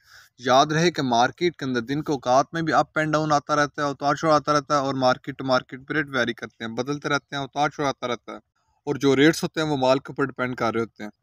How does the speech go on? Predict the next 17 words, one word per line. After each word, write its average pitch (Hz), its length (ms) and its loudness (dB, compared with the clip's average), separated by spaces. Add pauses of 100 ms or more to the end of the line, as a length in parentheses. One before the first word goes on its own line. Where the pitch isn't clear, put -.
(100)
जैसा 131 320 -2
माल 127 260 6
होएगा 160 240 4
वैसे 131 280 0
रेट्स 120 260 -2
होंगे। 113 240 -4 (220)
अगर 135 180 -2
माल 123 200 4
अच्छा 160 220 -4
होगा 160 300 4
तो 151 100 -4
रेट 147 200 2
यकीन 139 260 -8
तौर 135 140 -4
पर 123 220 -4
अच्छे - 200 -10
लगेंगे। 110 380 -4